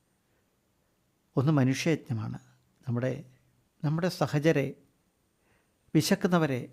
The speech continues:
ദുഃഖിക്കുന്നവരെ ചേർത്ത് വെക്കുക, അതൊരു യജ്ഞമാണ്. ഒന്ന് പിതൃയജ്ഞമാണ്. നമ്മുടെ പൂർവികരെ, നമ്മുടെ തനിക്ക് തന്നെ താനാക്കി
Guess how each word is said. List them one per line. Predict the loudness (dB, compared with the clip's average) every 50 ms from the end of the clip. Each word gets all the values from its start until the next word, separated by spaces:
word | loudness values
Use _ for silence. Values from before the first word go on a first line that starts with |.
| -8 -4
ദുഃഖിക്കുന്നവരെ | -4 -4 -4 -6 -4 -2 0 0 0 0 -2 -2
ചേർത്ത് | -2 -2 -2 -2 -2 -4 -6 -6
വെക്കുക, | -6 -6 -8 -12 -16 -14 -12
അതൊരു | -10 -6 -6 -6 -6
യജ്ഞമാണ്. | -6 -6 -6 -6 -6 -10 -12 -14 -16 -20 _ _ _ _ _ _ _ _ _ _ _ _ _ _ _ _ _ _ _ _ _ _ _ _ _ _ _ _ _ _ _ _ _ _ _ _ _ _ _ _ _ _ _
ഒന്ന് | 2 2 2 4
പിതൃയജ്ഞമാണ്. | 2 0 0 2 2 0 0 0 0 -4 -4 -4 -4 -6 -10 -12 -14 -16 _ _ _ _ _ _ _ _ _ _ _ _ _ _ _ _ _ _ _ _ _ _ 0
നമ്മുടെ | 2 2 2 2 0
പൂർവികരെ, | 0 0 0 0 0 -2 -2 -4 -6 -10 -12 -16 -20 _ _ _ _ _ _ _ _ _ _ _ _ _ _ _ _ _ _
നമ്മുടെ | 2 2 4 4 2 0 -2 -4 -10 -16 _ _ _ _ _ _ _ _ 0
തനിക്ക് | 2 2 2 0 0 0 0 0 -2 -4 -12 _ _ _ _
തന്നെ | 2 4 4 4 4
താനാക്കി | 4 4 4 6 6 4 4 2 0 -2 -4